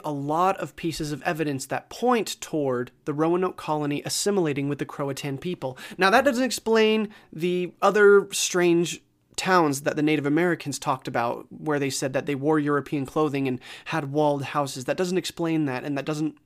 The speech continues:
really fit into this narrative. And it also doesn't explain why, when they initially landed at Croatan Island, Croatoan Island, excuse me, they didn't find anyone on the island.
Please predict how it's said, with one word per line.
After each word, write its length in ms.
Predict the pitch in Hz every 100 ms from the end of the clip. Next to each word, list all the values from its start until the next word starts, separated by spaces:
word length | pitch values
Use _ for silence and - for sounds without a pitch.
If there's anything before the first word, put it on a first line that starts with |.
| _
really 240 | - 156 147
fit 240 | - -
into 160 | 165 147
this 180 | 143 160
narrative. 540 | 170 214 147 131 127 - - -
And 260 | 196 208 202
it 140 | 208
also 240 | 247 262
doesn't 240 | 247 226 220
explain 440 | 208 202 208 208
why, 220 | 180 185
when 220 | 185 185 196
they 120 | 196
initially 460 | 185 196 233 180
landed 380 | 156 151 208 226
at 80 | -
Croatan 520 | - 147 135 151 135 -
Island, 500 | 131 135 139 156 - - - _ _ _ _ -
Croatoan 440 | - 156 139 143
Island, 300 | 127 123 135
excuse 360 | 147 - 135 123
me, 160 | 139 147 - - -
they 220 | 147 165
didn't 480 | 143 170 175 185 - _ _ _
find 560 | - - 175 185 180 151
anyone 400 | 156 160 151 151
on 220 | 135 143
the 120 | 147
island. 540 | 123 139 131 135 127